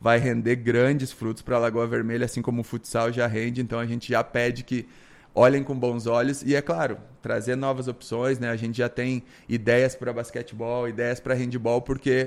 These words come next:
como eu sempre falo, a gente precisa que as portas estejam abertas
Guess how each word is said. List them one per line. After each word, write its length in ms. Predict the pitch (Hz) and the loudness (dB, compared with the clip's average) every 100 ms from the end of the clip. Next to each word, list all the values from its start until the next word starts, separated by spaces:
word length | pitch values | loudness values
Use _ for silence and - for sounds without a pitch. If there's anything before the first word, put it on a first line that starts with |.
| - | -2
como 220 | 135 127 | -2 0
eu 80 | 131 | 0
sempre 340 | - 131 143 | -2 -4 -4
falo, 420 | 143 131 113 104 | -4 -2 0 -2
a 80 | 107 | -4
gente 220 | 110 117 | -4 -6
precisa 560 | - 127 123 131 131 147 | -4 -4 -4 -4 -2 -4
que 400 | - 147 147 - - | -2 0 0 0 -4
as 480 | 131 131 135 131 | 0 2 0 -2
portas 480 | - 131 135 143 147 | -2 0 0 0 -6
estejam 340 | - 143 143 143 | -4 -4 -2 -2
abertas 640 | 139 131 147 165 180 | 0 0 0 -2 -6